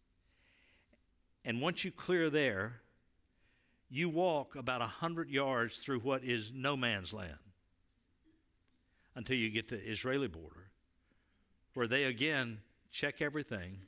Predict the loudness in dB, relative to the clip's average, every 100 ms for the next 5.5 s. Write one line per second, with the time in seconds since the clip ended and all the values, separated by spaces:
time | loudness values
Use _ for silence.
0 | -20 _ _ _ _ _ _ -6 -2 -2
1 | -2 -2 -2 -2 -8 -20 -6 -2 0 0
2 | 0 0 0 -2 -2 -6 -8 -8 -10 -12
3 | -16 -20 _ _ _ _ _ _ _ _
4 | _ _ _ _ -12 -8 -6 -2 -2 -2
5 | -2 -2 -4 -6 -14